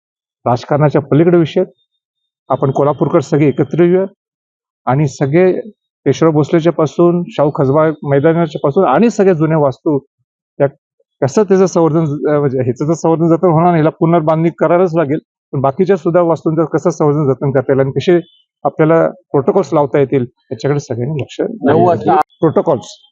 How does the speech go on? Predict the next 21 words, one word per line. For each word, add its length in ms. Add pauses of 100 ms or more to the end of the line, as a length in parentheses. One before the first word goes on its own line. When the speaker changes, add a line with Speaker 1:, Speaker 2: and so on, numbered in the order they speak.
(920)
Speaker 1:
आपण 320
स्वतःला 460
आत्मचिंतन 540
करण्याची 380
वेळ 140
आलेली 260
आहे. 100 (320)
आपण 200
काय 200
प्रोटोकॉल्स 460
लावलेले 340
आहेत, 80 (1080)
काय, 400 (680)
जसं 200
तुम्ही 220
म्हटल्याप्रमाणे 460
मला 180
माहित 300
नाहीये, 200
पण 220
अग्निशामक 420